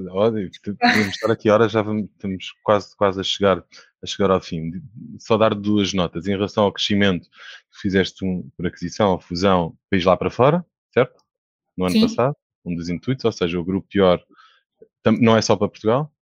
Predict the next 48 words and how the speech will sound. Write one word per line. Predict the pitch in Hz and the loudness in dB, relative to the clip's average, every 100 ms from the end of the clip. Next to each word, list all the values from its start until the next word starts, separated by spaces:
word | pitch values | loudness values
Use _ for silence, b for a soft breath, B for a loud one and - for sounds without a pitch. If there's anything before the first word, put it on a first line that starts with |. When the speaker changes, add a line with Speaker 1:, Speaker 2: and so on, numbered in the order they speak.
| _ | _
Speaker 1:
Queres | 98 - | -4 -2
falar | - 101 | 2 2
um | 98 | 2
Speaker 2:
Não. | |
Speaker 1:
bocadinho | 90 98 95 | -2 -2 -2
sobre | - 92 | -6 -4
isso? | 107 - | -4 -2
Qual | 101 95 | 0 2
é, | 92 90 87 - _ _ _ | 2 0 -4 -12 _ _ _
qual | - 92 | 0 2
é | |
a | 92 | 2
Speaker 2:
Sim. | 92 | 0
Speaker 1:
ambição? | 90 - 101 113 - _ _ _ - | -2 0 0 -2 -8 _ _ _ -12
Speaker 2:
Portanto, | - 190 | -4 0
Speaker 1:
Qual | 175 | 4
é | |
o | |
Speaker 2:
nós, | 240 269 - - | 4 2 -2 -6
nós | 247 - | -6 -4
já, | 262 202 | -4 0
nós | 247 247 | 2 2
já | 254 | 0
tínhamos | 233 233 226 | -2 -4 -2
a | 233 | -2
Ior | 220 214 | 0 0
África, | - 196 247 247 | -2 -4 -6 -4
já | 226 | -4
fazíamos | 214 208 208 202 | -4 -2 -2 0
algum | 196 190 | -2 -4
tra-, | 185 - 190 185 | -6 -6 0 0
alguns | 185 190 | 2 0
trabalhos | 196 185 180 | 0 0 -2
para | - 180 | -2 -2
Angola, | 175 170 180 226 - | 0 2 2 0 2
porque | 233 - - | 2 2 2
tínhamos | 226 214 202 | 4 4 2
clientes | - 208 208 185 | -2 0 2 0
que | - | -4
estavam | 190 180 | -2 2
em | 190 | 0
Portugal | - 190 180 | 2 0 2
e | |
em | 180 | 2
Angola, | 170 180 214 | 2 2 2
mais | 180 170 | 0 -2
uma | 175 170 | -2 0
vez. | 175 160 - | 2 2 -2